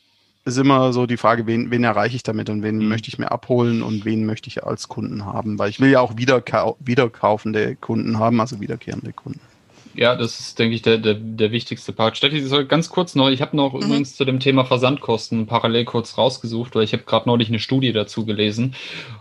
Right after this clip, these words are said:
Speaker 2: Und, ähm, wir haben im Prinzip neunundfünfzig Prozent der Konsumenten wünschen sich einen kostenlosen Versand.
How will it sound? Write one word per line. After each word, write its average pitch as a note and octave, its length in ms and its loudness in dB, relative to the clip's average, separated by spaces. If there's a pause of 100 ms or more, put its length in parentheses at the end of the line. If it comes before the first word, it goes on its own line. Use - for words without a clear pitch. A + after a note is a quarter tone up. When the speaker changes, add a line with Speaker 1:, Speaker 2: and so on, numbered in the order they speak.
(140)
Speaker 2:
Und, A2+ 880 2 (520)
ähm, A2+ 520 2
wir A2 280 4
haben A#2 520 4
im A2+ 220 0
Prinzip A2+ 440 -2
neunundfünfzig C3+ 840 0
Prozent - 800 -2
der G#2+ 760 4
Konsumenten G#2+ 960 0
wünschen B2 360 2
sich A2+ 220 -2
einen A2 120 0
kostenlosen G#2 640 0
Versand. G2+ 600 0